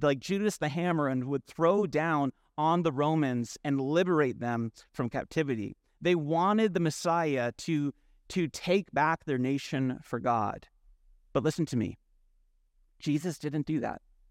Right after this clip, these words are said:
If Jesus wanted to, he could have overthrown Caesar rather than becoming a, a crucified martyr at the hands of the Roman Empire. But he didn't.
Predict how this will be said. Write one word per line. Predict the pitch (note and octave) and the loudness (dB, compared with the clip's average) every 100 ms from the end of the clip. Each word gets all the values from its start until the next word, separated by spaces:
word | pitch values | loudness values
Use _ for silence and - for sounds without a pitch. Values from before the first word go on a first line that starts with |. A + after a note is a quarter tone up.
| _ _ _ _ - | _ _ _ _ -4
If | F3+ D3 | -2 -2
Jesus | E3+ F#3+ G3+ G#3 - - | -2 0 2 0 -2 -2
wanted | C3+ F#3 A3+ E3 | 2 4 2 -4
to, | - A2 G#2+ D3 - _ | -4 -6 -4 -4 -8 _
he | A3+ | -2
could | - G#3+ | 0 0
have | F3 - | 2 4
overthrown | F3+ G#3 A3 G3 F#3 F3+ | 4 4 0 0 0 0
Caesar | - F3 G3 D3+ D#3 | -2 -4 -2 -2 -2
rather | D3 B2 D3+ F3 A3 G#3+ | -2 0 2 4 2 2
than | G3 | 0
becoming | F3 E3 F3+ F3 D#3 D3+ - - - | 0 -2 -2 0 0 -2 -4 -10 -2
a, | D#3+ | 0
a | E3 | 0
crucified | - - G3+ - G#3 F#3 D#3+ | -2 -4 -2 -2 -2 -2 0
martyr | C3+ D#3 E3 D3+ | 2 2 2 0
at | |
the | B2 | -2
hands | B2 C#3 D#3 D3 | -2 0 0 0
of | |
the | B2+ | -2
Roman | B2 A#2+ A#2 | 0 0 0
Empire. | D3+ D#3 A2+ G#2+ - _ _ _ _ - | 0 -2 -4 -6 -8 _ _ _ _ 2
But | E3 - | 2 2
he | - F3 | -4 -6
didn't. | A#2+ D#3+ F#3+ C3 - - | -2 0 2 0 -4 -14